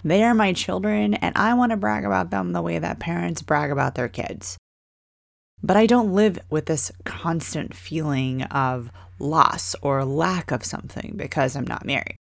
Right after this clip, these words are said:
So to go back to the South and feel this weird, bizarre otherness,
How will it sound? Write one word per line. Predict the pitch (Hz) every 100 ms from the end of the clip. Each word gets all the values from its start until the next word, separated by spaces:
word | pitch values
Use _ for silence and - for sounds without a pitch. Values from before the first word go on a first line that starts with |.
| _ _ _ _ _ _ _ _ _ -
So | - 196
to |
go | 196 208
back | 254
to | 262
the | 294
South | 294 185 160 165
and | 160 160
feel | 160 165
this | 160 147
weird, | 143 170 185 190 180 139
bizarre | 151 143 139 156 160 160 - -
otherness, | 165 160 156 135 123 151 - - -